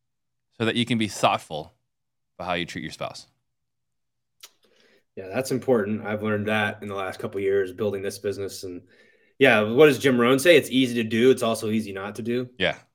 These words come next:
Speaker 1: <laughs> exactly right.
Speaker 2: Yeah.
Speaker 1: Yeah. All right. So the problem,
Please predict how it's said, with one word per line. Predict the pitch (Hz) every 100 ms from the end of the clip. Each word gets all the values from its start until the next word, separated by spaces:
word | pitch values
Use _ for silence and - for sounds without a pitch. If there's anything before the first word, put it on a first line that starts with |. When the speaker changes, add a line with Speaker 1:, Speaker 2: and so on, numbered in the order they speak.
| _ _ _
Speaker 1:
<laughs> | - - _ _ - -
exactly | 90 80 78 76 78
right. | 76 69 _ _ _ _ _ _
Speaker 2:
Yeah. | - 73 - _
Speaker 1:
Yeah. | 82 76 - _ _ _ _ _ _ _ _ - -
All | 135
right. | 131
So | 131
the |
problem, | 123 175 180 90 76